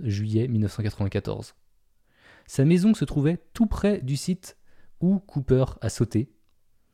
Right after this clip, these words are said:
En plus de ça, c'était un employé de la Northwest Airlines. Chose importante à savoir sur son sujet,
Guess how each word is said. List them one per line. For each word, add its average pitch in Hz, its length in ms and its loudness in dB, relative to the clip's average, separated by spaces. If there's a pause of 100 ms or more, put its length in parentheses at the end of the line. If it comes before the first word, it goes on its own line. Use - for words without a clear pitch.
(540)
En 165 100 2
plus 180 220 2
de 139 80 4
ça, 123 420 0 (240)
c'était - 220 -2
un 147 100 4
employé 113 440 2
de 104 140 -2
la 117 260 0 (120)
Northwest - 680 -4 (240)
Airlines. 95 460 0 (1500)
Chose 104 240 -2
importante 117 360 0
à 104 60 0
savoir 107 280 2
sur - 140 -16
son - 120 -8
sujet, 110 480 0